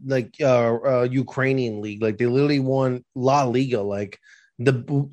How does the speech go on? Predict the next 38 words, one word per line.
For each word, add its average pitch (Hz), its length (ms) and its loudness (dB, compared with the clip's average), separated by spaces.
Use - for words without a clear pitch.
if 175 160 6
arguably 175 480 4
the 139 100 2
biggest 143 420 -2
league 131 200 -4
in 127 80 0
the 120 80 -2
world, 107 440 -4
you 120 100 0
know, 123 240 2
and 98 180 -4
it's, - 280 -2
it's 170 340 0
really 190 280 8
annoying 156 360 2
that 143 220 -2
you 147 100 -8
can 151 140 -2
tell 160 160 2
they 165 80 2
don't 160 220 2
watch 151 240 0
sport. 147 340 -4
You 147 120 -8
can 135 80 -8
tell 165 120 4
they 165 80 2
talk 151 280 -2
about 151 240 0
players 156 280 0
out 139 140 0
of 135 100 -6
pocket 143 360 0
without 127 360 -4
watching 143 360 0
a 123 40 -6
single 151 380 0
play. 135 540 4